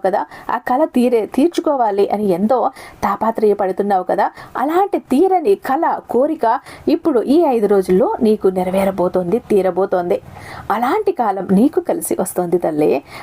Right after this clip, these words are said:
అదృష్టం నీ వెంటే ఉంది, నీతో ఉంది, నీతో పరుగులు పెడుతోంది. ఇక కాకపోతే ఒక విషయంలో చాలా జాగ్రత్తగా ఉండాలి. నీ బంధువుల వల్లనే నీకు శత్రువులు తయారవుతున్నారు. నా అనుకున్న వాళ్ళే నిన్ను మోసం చెయ్యాలని చూస్తున్నారు.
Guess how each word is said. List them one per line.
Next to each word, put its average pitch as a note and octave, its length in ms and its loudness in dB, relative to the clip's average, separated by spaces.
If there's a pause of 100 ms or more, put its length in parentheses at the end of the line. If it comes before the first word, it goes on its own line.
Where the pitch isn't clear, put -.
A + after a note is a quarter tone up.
అదృష్టం A#3 680 0
నీ B3+ 200 4
వెంటే C#4 320 0
ఉంది, B3 380 0
నీతో C#4 440 2
ఉంది, C#4+ 240 2
నీతో G3+ 220 2
పరుగులు G3+ 400 -2
పెడుతోంది. G3 560 -2 (720)
ఇక E4+ 160 0
కాకపోతే D4 920 -2
ఒక G#3+ 160 -2
విషయంలో G#3+ 540 0 (120)
చాలా C4+ 300 -2
జాగ్రత్తగా F#3 600 -2
ఉండాలి. F#3 420 -2 (420)
నీ C#4+ 140 4
బంధువుల D4+ 540 2
వల్లనే G#3 480 0 (400)
నీకు A3 440 2
శత్రువులు C4+ 460 0
తయారవుతున్నారు. F#3 920 -2 (440)
నా G3 100 2
అనుకున్న B3+ 580 0
వాళ్ళే G#3 380 0
నిన్ను G3 260 2
మోసం G#3 440 0
చెయ్యాలని F#3 600 0
చూస్తున్నారు. F#3+ 580 -2